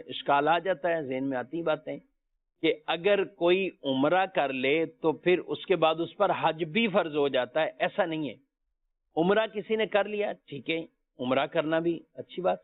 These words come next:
सवाब का काम है। हाँ, ये जरूर है कि हज को छोड़कर उम्रा करना, ये अमल, ये ठीक नहीं है।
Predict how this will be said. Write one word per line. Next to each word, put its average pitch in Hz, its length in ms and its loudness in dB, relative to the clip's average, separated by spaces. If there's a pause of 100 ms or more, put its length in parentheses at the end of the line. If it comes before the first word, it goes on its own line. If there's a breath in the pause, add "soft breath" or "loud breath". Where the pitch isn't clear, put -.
सवाब 151 320 2
का 202 120 0
काम 156 240 0
है। 170 60 -12 (1080)
हाँ, 220 160 2
ये 220 360 4
जरूर 247 340 4
है 143 180 0
कि - 440 0 (100)
हज 208 460 -2
को 294 160 0
छोड़कर 226 880 4
उम्रा 170 640 2
करना, 131 460 -4 (920)
ये 170 640 4 (760)
अमल, 147 400 0 (440)
ये 135 220 0
ठीक 120 280 -8
नहीं 104 180 -12
है। - 120 -20